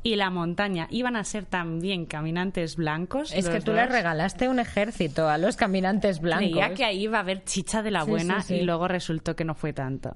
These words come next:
Speaker 1: Luego creía que Brienne y Ser Davos iban a estar muertos también, que Bronn iba a estar muerto y también que Tormund iba a morir.
Speaker 2: Oh.
Speaker 1: Así que lo siento,
Speaker 2: He ganado.
Speaker 1: chicos. Eh,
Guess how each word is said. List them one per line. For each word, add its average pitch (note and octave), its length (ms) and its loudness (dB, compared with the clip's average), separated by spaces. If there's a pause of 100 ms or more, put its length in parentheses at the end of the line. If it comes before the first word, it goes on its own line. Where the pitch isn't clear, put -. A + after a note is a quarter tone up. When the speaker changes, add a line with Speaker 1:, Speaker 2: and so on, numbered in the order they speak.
Speaker 1:
Luego G3+ 320 2
creía F#3+ 380 0
que F3 100 0
Brienne F#3 420 0
y F#3+ 120 -4
Ser E3+ 240 -2
Davos F3 340 -2
iban F3 160 -2
a F3 40 -2
estar F3 240 -4
muertos G#3 520 0
también, G3+ 500 0 (380)
que F3+ 160 0
Bronn G3 300 2
iba F3 140 0
a - 20 2
estar G#3+ 240 -2
muerto F3+ 560 0
y B3+ 240 0 (160)
también E3+ 400 -2
que E3 140 -2
Tormund D3+ 440 -4
iba D#3+ 180 0
a C#3+ 40 -2
morir. C3 240 -4 (540)
Speaker 2:
Oh. D3+ 920 4 (240)
Speaker 1:
Así F3 240 -2
que E3+ 140 -2
lo D#3+ 100 0
siento, D#3 220 0
Speaker 2:
He A3 40 4
ganado. D#3+ 280 0 (120)
Speaker 1:
chicos. - 140 -6 (120)
Eh, F4 80 4